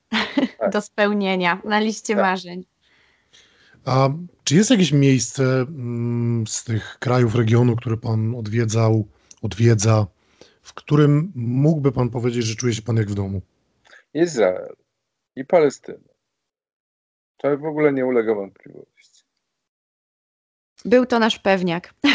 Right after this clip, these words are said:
Speaker 3: Tak, bo, bo właśnie w-, wygląda na to, że pan najczęściej pisze o Izraelu i Palestyńczykach, przynajmniej te,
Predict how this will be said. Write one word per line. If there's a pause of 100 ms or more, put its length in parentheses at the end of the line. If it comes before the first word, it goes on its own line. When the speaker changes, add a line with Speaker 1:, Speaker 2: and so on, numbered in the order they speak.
(240)
Speaker 3:
Tak,
bo,
bo
właśnie
w-,
wygląda
na
to,
że
pan
najczęściej
pisze (460)
o
Izraelu
i
Palestyńczykach,
przynajmniej
te,